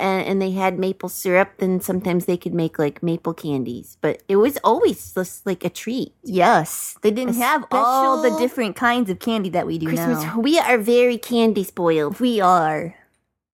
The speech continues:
Speaker 1: We are spoiled with sugar plums.
Speaker 2: Yes. Just make sure you don't eat too much sugar plums, 'cause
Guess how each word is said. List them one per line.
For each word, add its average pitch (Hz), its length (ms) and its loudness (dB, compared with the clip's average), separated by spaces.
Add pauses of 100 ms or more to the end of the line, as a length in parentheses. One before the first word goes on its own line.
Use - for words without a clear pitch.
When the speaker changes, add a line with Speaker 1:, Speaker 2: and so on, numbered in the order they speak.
(600)
Speaker 1:
We 247 140 4
are 185 200 2 (460)
spoiled 294 560 0
with 247 120 2
sugar 202 280 -2
plums. 156 600 -4
Speaker 2:
Yes. 170 520 -4
Just 349 200 0
make 381 140 0
sure 359 180 0
you 311 120 2
don't 285 160 2
eat 247 160 0
too 392 260 2
much 240 240 2
sugar 180 300 -6
plums, 170 440 -4
'cause 165 380 -4